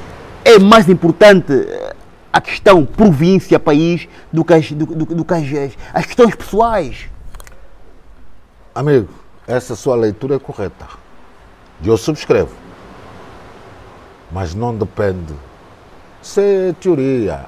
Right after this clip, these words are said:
Speaker 2: Agora, resta saber o homem que governa, infelizmente governa Benguela, se é assim que ela entende as coisas. Não, não entende. E pelo que eu pude constatar e ver e verificar,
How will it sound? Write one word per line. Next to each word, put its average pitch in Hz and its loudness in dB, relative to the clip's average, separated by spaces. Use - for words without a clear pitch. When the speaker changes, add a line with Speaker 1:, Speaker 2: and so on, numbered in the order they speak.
Speaker 2:
Agora, 95 -6
resta 127 -4
saber 120 -4
o 101 -4
homem 123 4
que 120 -4
governa, 95 -2
infelizmente 123 -2
governa 101 -6
Benguela, 104 -6
se - 0
é 139 6
assim 135 -4
que - -16
ela 123 0
entende 117 -4
as 110 -12
coisas. 80 -12
Não, 85 -12
não 82 -14
entende. 71 -20
E 90 -8
pelo 113 -4
que 127 -4
eu 123 -2
pude 110 -4
constatar 95 -6
e 85 -8
ver 85 -8
e 85 -12
verificar, 87 -4